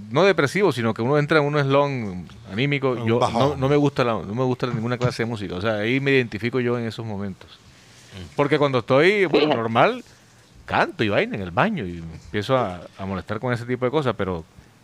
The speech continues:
Speaker 1: cuando estoy barro así de ánimo, no me gusta la música, fíjate, no me gusta cantar ni, ni escucharla siquiera.
Speaker 2: No, yo, es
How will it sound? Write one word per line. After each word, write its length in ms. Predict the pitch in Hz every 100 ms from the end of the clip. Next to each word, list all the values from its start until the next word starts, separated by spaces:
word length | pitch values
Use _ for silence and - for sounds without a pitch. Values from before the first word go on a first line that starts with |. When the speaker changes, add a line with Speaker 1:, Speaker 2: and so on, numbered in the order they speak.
| _ _
Speaker 1:
cuando 200 | 113 113
estoy 180 | - 170
barro 320 | 190 190 185
así 160 | 139 170
de 100 | 180
ánimo, 280 | 160 131
no 100 | 120
me 80 | 135
gusta 240 | 147 147 139
la 100 | 127
música, 360 | 135 107 - 85
fíjate, 280 | 107 101 92
no 140 | 98
me 100 | 131
gusta 280 | 147 147 147
cantar 420 | 123 104 139 143
ni, 160 | 135 107
ni 100 | 98
escucharla 420 | 95 87 113 104
siquiera. 260 | 80 78 78
Speaker 2:
No, 260 | 107 104 190
yo, 160 | 127
es 60 | 95